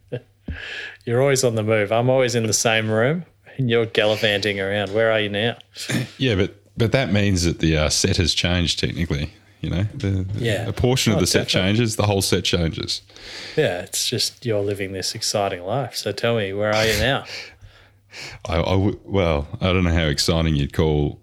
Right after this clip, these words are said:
Speaker 2: uh, living in. What, what do you call the, what do you refer to these huts as, Lockie?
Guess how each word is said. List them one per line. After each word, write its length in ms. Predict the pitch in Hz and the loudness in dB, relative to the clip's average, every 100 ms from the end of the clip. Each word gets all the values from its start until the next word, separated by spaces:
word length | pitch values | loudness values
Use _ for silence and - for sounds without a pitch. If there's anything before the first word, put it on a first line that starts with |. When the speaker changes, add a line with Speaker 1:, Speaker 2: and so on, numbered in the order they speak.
| - | -4
Speaker 2:
uh, 400 | 80 78 73 - | 0 2 0 0
living 320 | 85 87 82 | 0 2 2
in. 320 | 76 76 73 - _ - - - - - - - | 0 0 -2 -6 _ -20 -20 -20 -18 -20 -12 0
What, 200 | 113 113 | 2 2
what 100 | 135 | 2
do 40 | |
you 120 | 139 | 2
call 220 | 131 110 104 | 2 2 2
the, 160 | 101 | 2
what 100 | - | 2
do 60 | 107 | 2
you 80 | 110 | 2
refer 340 | 95 92 92 | 2 2 0
to 100 | 82 | 2
these 640 | 78 80 78 80 - - - - | 2 2 4 2 0 -4 -6 -8
huts 420 | - - - - | -4 -2 -2 -2
as, 300 | 76 71 69 | -4 -4 -6
Lockie? 340 | 76 95 123 | -4 -2 -4